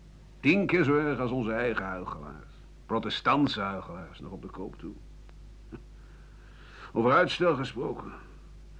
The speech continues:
Terwijl zij daar zaten na te denken, kon jij rustig wegrotten. Als je in het hoofdpolitiebureau, hè, van Kopenhagen komt,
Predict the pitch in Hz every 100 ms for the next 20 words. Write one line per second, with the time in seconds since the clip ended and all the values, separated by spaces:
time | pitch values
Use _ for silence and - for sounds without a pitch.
0 | - - 120 151 160 135 185 175 143 165
1 | 156 143 156 185 156 135 117 123 131 -
2 | 165 151 160 190 127 123 156 143 117 156
3 | - 135 156 131 - - - - - -
4 | - - - - - - - - - -
5 | - - 120 151 160 143 208 - 147 165
6 | 170 143 120 113 98 113 175 120 117 135
7 | 127 123 127 139 104 - 110 76 -